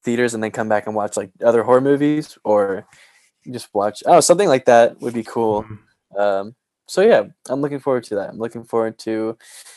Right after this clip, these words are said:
Speaker 1: <sighs> enjoying Halloween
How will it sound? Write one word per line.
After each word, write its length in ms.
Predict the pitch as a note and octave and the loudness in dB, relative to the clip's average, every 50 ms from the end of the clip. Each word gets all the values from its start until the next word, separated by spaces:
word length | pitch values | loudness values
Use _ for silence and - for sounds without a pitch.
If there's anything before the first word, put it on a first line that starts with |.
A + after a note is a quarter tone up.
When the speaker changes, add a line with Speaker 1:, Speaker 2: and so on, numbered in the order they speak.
| - _ _ _ _ _ _ _ _ - | -20 _ _ _ _ _ _ _ _ -12
Speaker 1:
<sighs> 920 | - - - - - - - - _ _ _ _ _ _ _ _ _ _ - | -8 -8 -8 -8 -8 -14 -18 -20 _ _ _ _ _ _ _ _ _ _ -16
enjoying 580 | B2+ A#2+ B2 A2+ - A#2+ B2 B2+ C3 C3 B2+ A#2+ | -14 -14 -12 -6 0 0 0 0 0 -2 -6 -8
Halloween 840 | - A#2+ A#2 A2+ A2+ A2 A2+ A#2 A2+ A2+ A2+ A2+ A2+ A#2 B2 C3 | -8 -8 -6 -6 -6 -8 -8 -10 -10 -10 -12 -12 -14 -16 -18 _